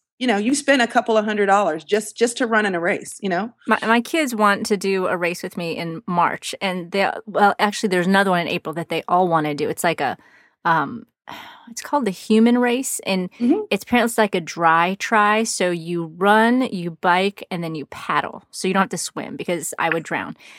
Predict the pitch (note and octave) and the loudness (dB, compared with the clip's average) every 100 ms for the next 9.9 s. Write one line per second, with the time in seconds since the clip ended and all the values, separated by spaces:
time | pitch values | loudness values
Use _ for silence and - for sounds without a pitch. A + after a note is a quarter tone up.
0 | - - F#3 F#4 F4+ - A#3+ - - - | -20 -6 2 6 6 6 4 0 -2 -2
1 | G#3+ - - - - A#3+ B3 B3 A#3+ C4+ | -2 -2 -6 -18 -6 2 4 4 2 0
2 | C#4 - A#3+ A3+ A3 C4 - G#3+ A3 G#3 | 0 -2 0 2 0 -2 -6 0 2 2
3 | - F#3+ - - G#3 F3+ F#3 - - D3+ | 0 -2 -2 -4 -2 -2 -4 -6 -8 -4
4 | G3 G3 - B2+ - D3 - - - - | -4 -4 -8 -10 -8 -10 -8 -10 -12 -12
5 | - D#4 D#4 - - - G#3+ G3+ F#3+ G#3 | 0 0 0 -12 -12 -2 0 0 2 2
6 | A3+ B3+ B3 A3 G3 E3+ E3 F3 E3+ F3+ | 2 2 4 4 4 0 0 0 -2 -2
7 | F3+ - - - F#3 F#3+ F#3 E3+ D#3 - | -4 -6 -8 -4 -2 -2 -2 -4 -4 -6
8 | C3+ B2+ C3 - F3 F3 E3 E3 - C3+ | -10 -10 -10 -12 -10 -8 -8 -10 -10 -10
9 | B2+ - _ - - G4+ G4 G#3+ F#3 | -12 -18 _ -20 -4 2 4 4 2